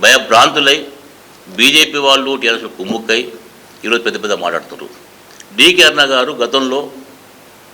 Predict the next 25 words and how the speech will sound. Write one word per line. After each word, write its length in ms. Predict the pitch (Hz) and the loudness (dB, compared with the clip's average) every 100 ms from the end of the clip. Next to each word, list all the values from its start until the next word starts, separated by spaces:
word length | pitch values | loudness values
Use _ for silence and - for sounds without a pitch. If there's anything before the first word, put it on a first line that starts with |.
| - - | -14 -10
ఆమె 100 | 110 | -4
టీఆర్ఎస్ 280 | 113 113 101 | 0 2 2
బాధితురాలు. 460 | 95 92 90 78 87 - - - - - - - - - - - - - - - - - - - - - - - - - - | 0 0 -4 -8 -10 -18 -20 -20 -20 -20 -20 -20 -20 -20 -20 -20 -20 -20 -20 -20 -20 -20 -20 -20 -20 -20 -20 -20 -20 -20 0
డీకే 240 | 156 170 170 | 0 4 4
అరుణ, 120 | 160 156 139 | 4 2 2
ఈటెల 160 | 139 131 | 2 2
రాజేందర్ 240 | 127 120 110 | 2 0 -2
కలిసి 220 | 113 135 - - - - - - - | -4 -10 -12 -20 -20 -20 -20 -16 -2
ఏదో 100 | 120 - | -2 0
పరామర్శిస్తామని 680 | 104 127 127 127 127 117 110 | 0 0 -2 -4 -2 -2 -4
చెప్పి 160 | 104 98 104 | -8 -8 -6
పోయి 200 | 98 92 - - - - - - 95 | -6 -6 -12 -20 -20 -20 -20 0 4
రాజకీయం 360 | 127 139 131 113 | 4 4 0 -2
చేసుకుంటూ 400 | - 95 90 127 - - - - - - 120 | -8 -12 -10 -12 -12 -20 -20 -20 -20 -6 -4
ఈ 40 | 123 | 0
ప్రభుత్వాన్ని 460 | 143 135 127 147 131 | 0 -2 2 2 2
తప్పులు 180 | 120 113 | -2 -6
పట్టి 120 | 107 104 | -4 -2
ప్ర-, 260 | 95 90 98 | -2 -4 -6
కార్యక్రమం 240 | 90 90 | -6 -8
చేస్తున్నారు. 300 | 78 90 82 71 - - - - - 101 | -12 -12 -14 -14 -18 -20 -6 -2 0 4
బరాబర్ 400 | 120 160 175 175 | 6 6 6 4
ఈ 40 | 160 | 2
ప్రభుత్వం 240 | 151 151 135 | 0 0 0
కరెక్ట్ 220 | 123 | 0